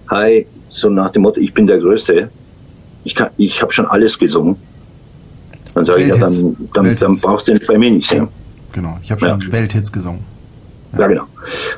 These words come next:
Speaker 1: Dann sag ich, „Ja, dann mach das weiter.“ Ich, äh, da bin ich dann wahrscheinlich zu klein für dich. Also, nee, lass,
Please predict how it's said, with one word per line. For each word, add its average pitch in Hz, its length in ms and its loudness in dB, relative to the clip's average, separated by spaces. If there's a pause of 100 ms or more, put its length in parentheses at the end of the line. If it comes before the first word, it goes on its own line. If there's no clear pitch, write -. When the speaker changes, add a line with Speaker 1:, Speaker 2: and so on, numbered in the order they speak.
Speaker 1:
Dann 98 120 2
sag 101 140 4
ich, 107 60 2
„Ja, 131 80 4
dann 139 240 2 (100)
mach 123 220 2
das 131 200 0
weiter.“ 156 440 0
Ich, - 300 -4
äh, 107 320 4 (720)
da - 140 0
bin 107 120 0
ich 120 120 -2
dann 107 140 2
wahrscheinlich 104 280 0
zu 104 80 0
klein 101 260 2
für 120 140 0
dich. 135 320 0
Also, 98 240 2 (120)
nee, 101 280 2
lass, 92 260 -2